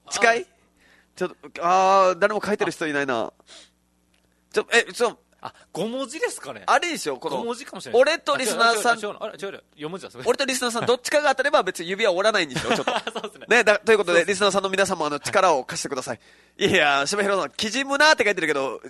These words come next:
Speaker 2: いや、キジムナーと言いますが、
Speaker 1: <laughs>
Speaker 2: 大宜味村での呼び名なんでしょうか？
Speaker 1: あ、そうです。
Speaker 2: というクイズですから。
Speaker 1: そうです、そうです。
Speaker 2: そう。ね、あの、
Speaker 1: はい。
Speaker 2: 沖縄ではね、あの、ガジュマルの木の妖怪のことをキジムナーと言いますが、
Speaker 1: はい。
Speaker 2: ひ-、一文字目くだ-、もらっていいですか、じゃ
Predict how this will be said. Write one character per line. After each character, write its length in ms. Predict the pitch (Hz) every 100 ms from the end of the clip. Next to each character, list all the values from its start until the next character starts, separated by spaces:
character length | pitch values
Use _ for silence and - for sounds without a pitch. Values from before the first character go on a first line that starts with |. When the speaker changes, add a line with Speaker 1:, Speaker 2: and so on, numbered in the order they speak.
| - 143
Speaker 2:
い 20 |
や、 160 | 135 - - -
キ 100 | 208
ジ 140 | 247
ム 140 | 247
ナ 160 | 269 285
ー 40 |
と 140 | 285 208
言 220 | 214 269
い 60 | 320
ま 120 | 220
す 240 | - 156
が、 320 | 208 247 135 - 403 -
Speaker 1:
<laughs> 180 | 453 -
Speaker 2:
大 160 | 220 262
宜 100 | 311
味 80 |
村 180 | 392 277
で 120 | 277
の 80 | 339
呼 80 | 233
び 120 | 214
名 200 | 208 208
な 100 | 196
ん 60 | 185
で 80 | 180
し 60 |
ょ 120 | 190
う 20 | 226
か？ 60 |
Speaker 1:
あ、 40 | 294
そ 20 |
う 20 |
で 0 |
す。 0 |
Speaker 2:
と 60 | 240
い 40 |
う 60 | 190
ク 120 | 196
イ 40 |
ズ 80 | 143
で 80 | 143
す 80 | -
か 120 | 127
ら。 200 | 117 90
Speaker 1:
そ 80 | 117
う 40 |
で 60 | 107
す、 60 |
そ 40 | -
う 0 |
で 40 |
す。 20 |
Speaker 2:
そ 480 | 170 156 127 107 - _
う。 20 | 151
ね、 280 | 220 240 -
あ 80 |
の、 80 | 143
Speaker 1:
は 40 | 151
い。 20 |
Speaker 2:
沖 140 | 180
縄 260 | 220 226 233
で 60 | 233
は 120 | 262
ね、 220 | 285 269
あ 120 | - 139
の、 100 | 123
ガ 120 | 131
ジ 80 | 131
ュ 20 |
マ 80 | 131
ル 60 |
の 160 | 127 131
木 120 | 151
の 80 | 202
妖 220 | 226 147
怪 160 | 139 131
の 80 |
こ 80 | 113
と 120 | 113
を 60 | 113 -
キ 100 | -
ジ 100 | 135
ム 80 | 131
ナ 100 | 131
ー 20 |
と 60 | 123
言 100 | 117
い 20 |
ま 80 | 107
す 80 | -
が、 140 | 110
Speaker 1:
は 100 | 98 104
い。 80 | - _ _ _ _ _ _ _
Speaker 2:
ひ-、 140 | - - -
一 140 | -
文 100 | 254
字 100 | 247
目 80 | 254
く 100 | -
だ-、 80 | - -
も 80 |
ら 80 | 147
っ 20 |
て 100 | -
い 0 |
い 20 | 185
で 80 |
す 40 | -
か、 80 | 80
じ 60 |
ゃ 100 | 95